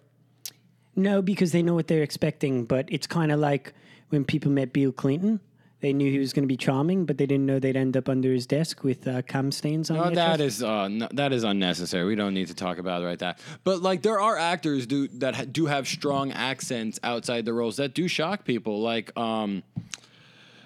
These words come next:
Speaker 2: just right off the bat, Christian Bale, I know, has a very strong Welsh accent.
Speaker 1: Incredible actor. Incredible actor. He, he's actually, uh, he was born in Wales, but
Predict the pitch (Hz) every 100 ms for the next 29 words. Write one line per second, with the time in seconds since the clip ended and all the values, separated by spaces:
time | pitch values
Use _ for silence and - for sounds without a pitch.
0 | - _ - 135 131 143 139 131 135 123
1 | 131 - 147 139 151 123 110 117 160 110
2 | 92 82 - 113 117 120 110 120 117 120
3 | 127 139 127 - 131 127 110 117 156 147
4 | 107 101 98 - 107 95 90 - 165 151
5 | - 160 147 135 151 143 143 160 156 -
6 | _ 151 139 - - 170 147 147 143 139
7 | 151 - - - 196 208 254 214 196 220
8 | 220 247 214 202 185 175 151 143 143 143
9 | 131 135 151 196 170 139 131 135 180 208
10 | - 147 143 -